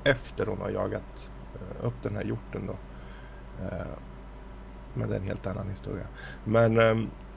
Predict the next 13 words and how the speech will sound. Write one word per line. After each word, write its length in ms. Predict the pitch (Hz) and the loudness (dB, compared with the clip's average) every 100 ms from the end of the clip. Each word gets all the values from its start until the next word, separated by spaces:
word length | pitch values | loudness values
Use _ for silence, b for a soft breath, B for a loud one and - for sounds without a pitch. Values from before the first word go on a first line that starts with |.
| - - 120 | -14 -8 8
det, 240 | 127 123 | 12 12
allting 520 | - 120 143 - 131 127 | 12 10 10 8 6 8
känns 340 | 131 117 110 | 8 8 8
som 200 | - 110 | 4 4
att 380 | 110 - - - - - - | 2 0 -8 -10 -12 -12 2
i 380 | 120 117 110 104 | 6 6 6 4
s-, 220 | - - - - | 2 -4 -8 -4
i 80 | 110 | 0
storyn 720 | - - 143 139 117 110 104 | 4 6 10 10 10 8 4
så 140 | - 101 | 0 2
faller 300 | - 104 101 | 4 4 4
gameplay 520 | 104 107 120 104 101 | 2 2 0 0 0
in 160 | 98 | -4